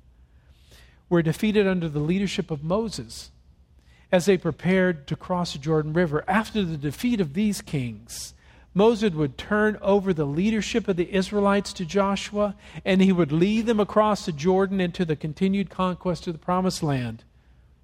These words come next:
Their promised inheritance. So why did the psalmist mention these two kings?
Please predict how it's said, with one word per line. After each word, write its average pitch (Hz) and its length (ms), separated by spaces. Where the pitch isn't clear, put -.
Their 156 380
promised 147 540
inheritance. 156 760
So - 180
why 214 240
did 285 140
the 220 100
psalmist 214 540
mention 196 400
these 202 340
two 202 340
kings? - 920